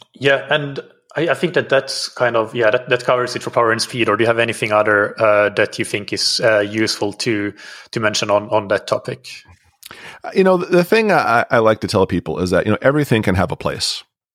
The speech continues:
Speaker 2: Um, you know, uh, for example, early on in the season or with a beginner athlete,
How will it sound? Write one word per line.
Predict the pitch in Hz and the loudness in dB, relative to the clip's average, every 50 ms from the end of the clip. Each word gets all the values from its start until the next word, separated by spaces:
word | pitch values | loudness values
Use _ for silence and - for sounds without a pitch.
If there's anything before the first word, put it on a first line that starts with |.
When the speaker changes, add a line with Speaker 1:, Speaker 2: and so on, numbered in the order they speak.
| _ _ _ _ _ | _ _ _ _ _
Speaker 2:
Um, | - 92 92 92 90 87 87 87 85 - _ _ - - - - - - _ _ | -2 0 0 2 2 0 -2 -4 -6 -8 _ _ -20 -20 -20 -20 -20 -20 _ _
you | - 113 | 2 2
know, | 104 101 98 | 4 4 4
uh, | - 113 110 - - | 2 2 0 0 0
for | - - 127 110 | 0 2 2 2
example, | 104 90 101 92 92 87 - 85 80 78 - | 2 2 2 2 2 2 0 -2 -4 -2 2
early | - 147 156 151 | 2 4 4 4
on | 143 131 | 4 2
in | 127 117 | 2 2
the | 113 | 0
season | - - 101 90 87 82 90 | 0 2 2 0 2 2 2
or | 92 101 | 4 4
with | 104 107 98 | 6 4 4
a | 90 | 2
beginner | 92 90 90 90 87 85 | 2 0 0 0 0 -2
athlete, | 80 76 76 - 78 71 - - - - | -2 -4 -6 -6 -8 -8 -8 -10 -12 -18